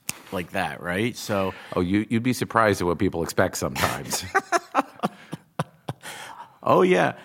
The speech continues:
Speaker 1: Lou, the podcast host, he's debonair and exciting and knows everything. Well, sorry. <laughs> Although we work on it, we're constantly iterating. And
Speaker 2: Exactly.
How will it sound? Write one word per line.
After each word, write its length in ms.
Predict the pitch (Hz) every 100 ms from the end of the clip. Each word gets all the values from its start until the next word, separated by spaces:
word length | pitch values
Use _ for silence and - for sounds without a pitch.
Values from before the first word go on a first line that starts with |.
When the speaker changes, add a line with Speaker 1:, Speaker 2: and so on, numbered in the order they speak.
| - - -
Speaker 1:
Lou, 300 | 110 190 233
the 120 | 170
podcast 760 | - 165 208 180 131 110 -
host, 380 | 127 110 90 -
he's 400 | 123 127 95 - _ _ _ _
debonair 640 | 165 185 156 151 190 151
and 100 | 113
exciting 540 | 110 - 156 185 156 135
and 100 | 139
knows 240 | 175 139
everything. 600 | 165 202 190 113 95 87
Well, 260 | 101 113 104 95 _ _ _ _ _ _ -
sorry. 520 | - 117 143 113 123 - - 147 - - - _ 262
<laughs> 800 | - 196 - - - - - -
Although 200 | 143 143
we 160 | 127
work 360 | 104 117 131 -
on 200 | 110 101
it, 100 | 101
we're 140 | 104
constantly 880 | - 110 107 - 113 110 107 101 95 - - _ _ _ _ _ _
iterating. 560 | 131 113 - 101 101 - _ _ _ -
And 160 | 120 123
Speaker 2:
Exactly. 400 | 78 120 -